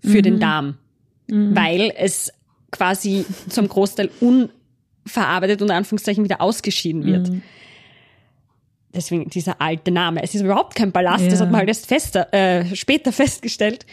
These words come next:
Speaker 2: Mhm.
Speaker 1: dass das eigentlich, äh, die Nahrung ist für die Darmbakterien. Und wenn die das fressen,
Speaker 2: Hm.
Speaker 1: quasi aufessen, dann produzieren sie Gase.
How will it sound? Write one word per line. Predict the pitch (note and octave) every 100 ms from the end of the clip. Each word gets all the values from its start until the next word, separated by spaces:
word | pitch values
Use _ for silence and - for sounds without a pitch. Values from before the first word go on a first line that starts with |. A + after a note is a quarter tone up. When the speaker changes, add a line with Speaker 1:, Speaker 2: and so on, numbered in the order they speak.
| -
Speaker 2:
Mhm. | G3+ G3+ G3+
Speaker 1:
dass | A3 G#3+
das | A3
eigentlich, | F#3 G#3 A#3 A3+ A#3 -
äh, | G#3 G3+ G3+ - -
die | A#3+ C#4+
Nahrung | A#3 G3 A#3+ C4 A#3
ist | B3 -
für |
die | A#3
Darmbakterien. | G3+ G#3+ G3 - E3+ E3+ E3+ G3+
Und | G#3
wenn | G3 C4
die | D#4
das | A#3+ A#3 -
fressen, | - A3+ E4 - A#3 F#4+ - _ _ - _ _ -
Speaker 2:
Hm. | G#3 F#3+ - _
Speaker 1:
quasi | - A#3+ - F4+ A4+ - _ - -
aufessen, | C4+ - - C4+ - F4+ A#4+ - _ _ _ _ _
dann | - A3+ D4 D4+ _ _ _
produzieren | A3 G#3 F#3+ A#3 A3+
sie | G3+
Gase. | D3 D3 D#3+ D3+